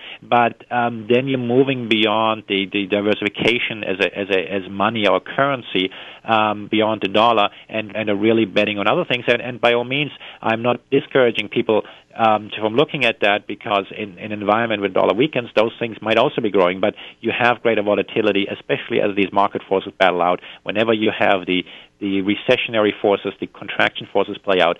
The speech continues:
um, uh, something like silver can move ten percent in a day downward, not just upward. And that can be very, very painful when, um, when, uh, when you're not prepared for it.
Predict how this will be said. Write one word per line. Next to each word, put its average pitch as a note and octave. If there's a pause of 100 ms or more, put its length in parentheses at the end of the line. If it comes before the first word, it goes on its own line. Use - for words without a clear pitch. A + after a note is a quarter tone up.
(320)
um, G2+
uh, A2 (120)
something C#3+
like C3
silver E3
can A#2+
move C3+
ten -
percent C#3+
in C#3
a C3+
day C#3 (140)
downward, B2+
not A2+
just B2+
upward. G2 (240)
And G#2
that B2
can B2+
be A#2
very, G#2+
very A#2+
painful C3+
when, F2+ (280)
um, G2+ (220)
when, G2
uh, E2
when G2+
you're G2+
not G#2+
prepared -
for -
it. -